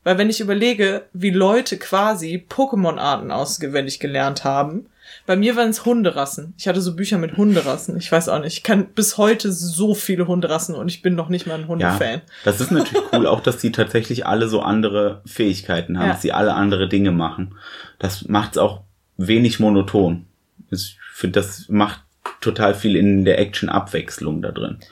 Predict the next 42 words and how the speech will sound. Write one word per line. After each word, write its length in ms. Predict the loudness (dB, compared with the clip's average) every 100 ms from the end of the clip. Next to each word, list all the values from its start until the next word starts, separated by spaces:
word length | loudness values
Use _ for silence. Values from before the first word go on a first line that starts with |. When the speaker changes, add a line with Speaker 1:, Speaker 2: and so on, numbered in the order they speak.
| -20 -2
Speaker 1:
Aber 140 | 2 2
ich 100 | 2
glaube, 240 | 2 2
das 220 | 0 -2
ist 100 | 0
so 200 | 2 2
wieder 200 | 2 2 4
so, 220 | 4 2
das 220 | 0 -2
ist 120 | 0
so 80 | 2
ein 120 | 2
Thema, 420 | 2 2 4 2
wo 100 | 0
sich 140 | -2 0
dann 200 | -2 0
Kinder 280 | 0 0 0
reinfuchsen 640 | 2 0 -2 -8 -6 -2
können 220 | 0 0
und 120 | -2
da 100 | -2
haben 200 | 0 0
die 60 | -2
richtig 320 | -4 -6 -10
Spaß. 420 | -4 -4 -4 -2
Speaker 2:
Ja. 220 | 0 0 -2 0
Speaker 1:
Ich 80 |
habe 100 | 2 4
auch 40 |
nachgeguckt, 440 | 2 0 -2 -2
es 120 | -2 -2
gibt 220 | -2 -2
tatsächlich 540 | -2 2 0 0 -2
Bücher 300 | -2 2 2
mit 200 | 2 -2
so 180 | -2 -2
diesen 300 | 0 -2 2
Sammlungen 500 | 2 4 4 2 -2
von 220 | -2 -2
diesen 220 | -2 -6
Drachen. 400 | -2 -2 -4 -12 -16 _ _ _ _
Also 460 | 0 2 2 0